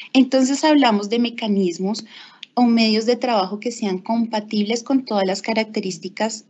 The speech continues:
de un ser humano si lo vemos desde una perspectiva integral. Nosotros como seres humanos tenemos facetas físicas, cognitivas, emocionales y sociales. Tenemos también una genética arraigada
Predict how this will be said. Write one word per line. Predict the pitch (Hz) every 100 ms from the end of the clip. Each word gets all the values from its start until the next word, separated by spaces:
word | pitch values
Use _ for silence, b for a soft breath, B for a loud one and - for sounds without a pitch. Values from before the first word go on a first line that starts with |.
| _
de | 208 208
un | 196
ser | 196 180
humano | 208 208 185
si | 202 214
lo | 196
vemos | 180 165 175
desde | 208 202
una | 196 165 180
perspectiva | 196 - 208 - 180 165
integral. | 170 202 185 160 180
Nosotros | 190 202 208 208
como | 214 202
seres | - 175 175
humanos | 208 185 170 -
tenemos | 208 175 180 B B B B -
facetas | 240 233 220 214 196 -
físicas, | - 247 - 214 214 220 220
cognitivas, | - 202 196 185 165 220 202 190 208 -
emocionales | 208 202 - 190 185 170 180 -
y | 220
sociales. | 220 208 - 208 165 156 - B B B _
Tenemos | - 208 185 170 -
también | 214 208 196 -
una | 208 196
genética | 180 220 202 165 180 - 208
arraigada | 208 202 - 185 165